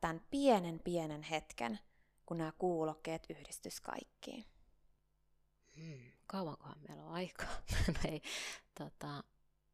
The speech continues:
Speaker 2: ehkä kaikista tärkeimpänä mä haluaisin muistuttaa jokaiselle muistamaan sen oman arvon.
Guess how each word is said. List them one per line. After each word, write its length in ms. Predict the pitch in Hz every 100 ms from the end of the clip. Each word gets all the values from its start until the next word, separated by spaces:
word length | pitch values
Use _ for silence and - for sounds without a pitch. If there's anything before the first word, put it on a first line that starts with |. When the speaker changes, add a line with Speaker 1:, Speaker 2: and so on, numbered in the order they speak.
| _ _ _ _ _ _ _ _ _ _ _ _ _ _ _ _ 233
Speaker 2:
ehkä 280 | 254 262
kaikista 600 | 247 254 247 175 - - - _ -
tärkeimpänä 880 | 214 202 180 151 147 139 139 139 135 - _ _ _ _ _ _ _ _ -
mä 120 | 160
haluaisin 460 | 160 151 143 156
muistuttaa 1000 | 165 185 196 180 - - - _ 135 127
jokaiselle 920 | 131 151 156 139 123 - 131 117 107 - - - - _ _ _ _ _ _ _ _ _ _ _ _ _ _ _ _ _ _ _ _ -
muistamaan 720 | 202 202 - 151 147 139 139
sen 220 | 143 127
oman 540 | - 180 175 143 127 143 - - _ _ _ _ _ -
arvon. 640 | 156 160 170 196 214